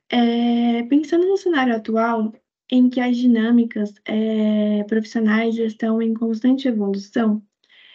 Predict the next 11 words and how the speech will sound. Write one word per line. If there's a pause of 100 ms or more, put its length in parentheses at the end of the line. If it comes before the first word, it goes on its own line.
(160)
no
trabalho
remoto
emergiu
como
uma
realidade
significativa
em
muitas
organizações,